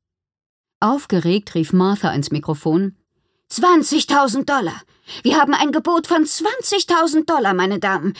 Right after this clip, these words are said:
Das ist absoluter Rekord. Bietet jemand mehr?“ Verstohlen schaute Scott zu Kathleen Sutter hinüber, deren finsteres Gesicht Bände sprach.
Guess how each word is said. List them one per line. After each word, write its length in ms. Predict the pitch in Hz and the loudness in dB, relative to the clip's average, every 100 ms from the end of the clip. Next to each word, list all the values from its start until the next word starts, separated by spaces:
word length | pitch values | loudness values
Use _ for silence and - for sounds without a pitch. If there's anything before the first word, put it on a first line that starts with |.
| - - | -8 -4
Das 180 | 262 | 0
ist 200 | 254 - - | 0 -2 -2
absoluter 720 | 320 320 - 277 277 277 269 | -2 -2 -2 0 2 2 0
Rekord. 540 | 277 - 208 - - _ - - | -2 -2 -4 -6 -20 _ -12 2
Bietet 360 | 320 330 403 349 | 4 4 2 2
jemand 340 | 349 392 - | 4 4 2
mehr?“ 460 | 285 214 139 190 330 _ _ _ _ _ _ _ _ _ _ _ | 0 0 -2 -4 -6 _ _ _ _ _ _ _ _ _ _ _
Verstohlen 540 | - 214 - 269 269 240 | -4 -2 0 2 2 2
schaute 340 | 214 214 214 | 0 -2 -2
Scott 380 | - 208 202 202 | -4 -2 -4 -6
zu 280 | - - 214 | -10 -6 -4
Kathleen 420 | 202 185 208 208 | -4 -4 0 0
Sutter 320 | - 214 175 | 0 -2 -2
hinüber, 560 | 147 151 156 156 135 135 - - _ _ | -2 0 2 0 -2 -8 -14 -20 _ _
deren 260 | 151 139 135 | -6 -4 -4
finsteres 580 | - 196 208 170 151 - | -2 -2 -2 -2 -4 -2
Gesicht 440 | 151 151 156 - | -2 -2 -6 -6
Bände 300 | 190 147 107 | -2 -2 -4
sprach. 460 | - - - 123 | -10 -12 -14 -16